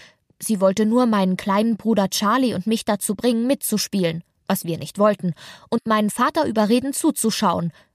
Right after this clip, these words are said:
was er nicht wollte. Jedes Jahr sagte er das Gleiche. "Ich hab das Krippenspiel schon gesehen." "Aber dieses Jahr hast du es noch nicht gesehen", sagte dann meine Mutter. "Charlie spielt diesmal einen Hirten."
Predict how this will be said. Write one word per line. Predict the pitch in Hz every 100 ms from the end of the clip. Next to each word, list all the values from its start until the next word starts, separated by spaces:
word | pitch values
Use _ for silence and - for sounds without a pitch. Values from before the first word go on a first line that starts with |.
| -
was | 196 190
er | 226 175
nicht | 160 -
wollte. | 160 - - _ _ _ _ _ _ _ _ _ _
Jedes | 175 302 277 -
Jahr | 208 233
sagte | 202 196 - 202
er | 185
das | 156
Gleiche. | - 185 180 - 190 _ _ _ _ _ _ -
"Ich | 330 202
hab | 254 -
das | 233 -
Krippenspiel | - 226 233 - 214 190
schon | 196 190
gesehen." | 175 170 139 160 160 - - _ _ _ _ _ _ -
"Aber | 285 294
dieses | 285 233 269 294
Jahr | 311 262
hast | 285 302
du |
es | 285 339
noch | 359 494
nicht | 440 -
gesehen", | 269 190 180 160 - - -
sagte | 220 190 -
dann | 185 170
meine | 170 175
Mutter. | 202 202 185 - _ _ -
"Charlie | - 226 302 302 214
spielt | - 254 -
diesmal | 226 214 208
einen | 175 175 170
Hirten." | 202 370 - 180